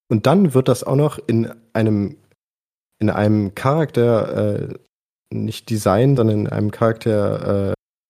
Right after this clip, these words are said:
na, sowas Technischem verpackt,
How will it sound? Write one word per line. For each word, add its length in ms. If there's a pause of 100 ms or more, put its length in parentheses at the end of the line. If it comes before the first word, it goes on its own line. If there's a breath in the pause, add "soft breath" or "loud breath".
(260)
na, 240 (800 soft breath)
sowas 320
Technischem 500
verpackt, 640